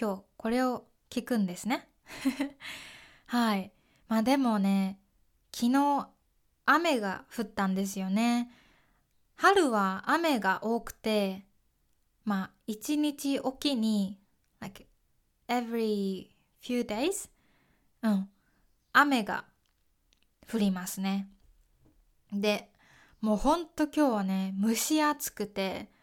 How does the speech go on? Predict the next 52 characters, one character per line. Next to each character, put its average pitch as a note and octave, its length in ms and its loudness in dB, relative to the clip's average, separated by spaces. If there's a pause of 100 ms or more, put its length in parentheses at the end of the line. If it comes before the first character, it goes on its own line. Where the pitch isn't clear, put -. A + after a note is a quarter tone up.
も G#3 60 -10
う - 20 -8
ヒ A#3 220 -4
ュ D#4 140 2
ー - 20 2
ミ G3+ 180 0
ッ G3 80 -12
ド F#3+ 140 -6
で、 F#3+ 320 -4 (720)
ま B3 80 0
あ、 A3 100 -2 (320)
気 C4+ 220 -2
温 F#4+ 320 -2
は C#4+ 340 0
二 A#3 200 0
十 D#4 280 0
度 D4+ 160 0
く D4 140 -2
ら A3 180 0
い F#3+ 60 -2
で、 G3 400 -4
そ E4 240 -2
ん F#4 160 -8
な F#4 80 0
に F4 260 -6 (180)
暑 - 280 -2
く G#3+ 240 -4
な B3+ 160 2
い C#4 80 2
ん A3 80 0
で G3 100 -2
す G3 100 -8
け G3 140 -6
ど、 G3 320 -2 (480)
な C4 240 0
ん C4+ 160 -4
か - 300 -6 (360)
汗 C4 360 -4
が - 180 -14 (100)
止 - 160 2
ま G#3+ 200 0
ら A3+ 180 -2
な A3+ 240 0
い G#3+ 160 -4 (400)
み G3 140 -4
た F3+ 180 -12
い F3 60 -14
な - 160 -14 (580)
感 G3 300 -2
じ F#3+ 120 -6
で、 F#3+ 400 0 (680)
は - 120 -20